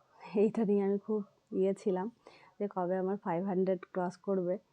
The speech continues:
যাই হোক, হয়ে গেছে। এটা আবার ওয়ান কে হলে আরও বেশি খুশি হব, তারপর যত বাড়বে তত বেশি খুশি হব, দেখা যাক কি হয়। তো যাই হোক,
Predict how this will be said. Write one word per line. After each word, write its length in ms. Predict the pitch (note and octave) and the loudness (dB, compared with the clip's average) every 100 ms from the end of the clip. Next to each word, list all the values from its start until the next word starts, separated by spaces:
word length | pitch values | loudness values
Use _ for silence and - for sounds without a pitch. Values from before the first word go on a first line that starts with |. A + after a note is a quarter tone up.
| _ _ _ _ _ | _ _ _ _ _
যাই 180 | G3+ F#3 | -4 -2
হোক, 200 | G3 G3+ | -4 -4
হয়ে 220 | G#3 F3+ | -4 -2
গেছে। 460 | F3+ G3 - C4 G#3 | -4 -6 -2 0 0
এটা 300 | F3+ F#3+ F3+ | 0 -2 0
আবার 220 | A3 G#3 | 0 2
ওয়ান 300 | F#3+ F3+ G3 | 2 4 2
কে 140 | G#3 | 2
হলে 200 | G#3+ G#3+ | 0 2
আরও 200 | G3 F3+ | 2 2
বেশি 280 | G3 G#3+ B3 | 2 2 2
খুশি 300 | A#3+ A3+ A3 | -2 -2 0
হব, 220 | A3 G#3 | 0 2
তারপর 340 | A3 F#3+ F#3+ G#3+ | 0 0 0 2
যত 220 | G#3 G3+ | 2 0
বাড়বে 360 | A3 G3 G#3 A#3 | 2 2 2 2
তত 220 | G#3+ G#3 | 0 2
বেশি 280 | A3+ A3+ A#3 | 2 0 -2
খুশি 320 | - F#3 A3+ | -8 -2 0
হব, 220 | F#3+ G3 - - - - - - - | 0 -2 -4 -14 -20 -20 -20 -20 -10
দেখা 220 | F#3+ G#3 | -6 -2
যাক 140 | G#3+ A3 - | 0 -2 0
কি 100 | A#3 | 0
হয়। 280 | F#3 F3+ C4+ _ _ _ _ - _ _ _ _ _ | 0 -4 -6 _ _ _ _ -20 _ _ _ _ _
তো 260 | A3 G3+ F#3+ | 2 4 4
যাই 240 | G3 F#3+ | 4 4
হোক, 180 | G#3 | 2